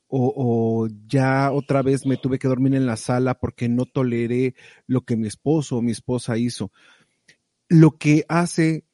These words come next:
mindfulness, eh, Araceli, si te entendí bien, es entonces ponernos como, ponerle orden al caos mental y nos va a ayudar a responder de una manera más sana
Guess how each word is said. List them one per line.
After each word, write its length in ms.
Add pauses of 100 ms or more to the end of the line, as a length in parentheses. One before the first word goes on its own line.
(240)
mindfulness, 880 (400)
eh, 100
Araceli, 520
si 120
te 80
entendí 380
bien, 380
es 180
entonces 680 (720)
ponernos 760 (340)
como, 760
ponerle 500
orden 460
al 260
caos 420
mental 600 (340)
y 140
nos 240
va 60
a 40
ayudar 580
a 120
responder 560
de 60
una 120
manera 320
más 240
sana 440